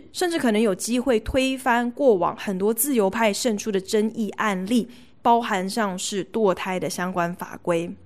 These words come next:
可是呢，Brett Kavanaugh 他在提名过程却引发了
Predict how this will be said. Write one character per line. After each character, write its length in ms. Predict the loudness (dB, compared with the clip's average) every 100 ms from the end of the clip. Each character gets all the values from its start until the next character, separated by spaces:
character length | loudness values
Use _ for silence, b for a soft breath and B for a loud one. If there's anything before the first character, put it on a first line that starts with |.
| -20 -20 -20 B B B B
可 100 | 0
是 120 | 4
呢， 120 | 2
Brett 220 | 4 4
Kavanaugh 500 | 6 2 4 4 4
他 180 | 2 -2
在 280 | 0 0 0 B B -8
提 220 | 0 2
名 120 | 4
过 220 | 8 8
程 380 | 6 0 0 -2 B B -6
却 180 | -2 0
引 220 | 0 0 0
发 300 | 0 2 2
了 300 | 2 0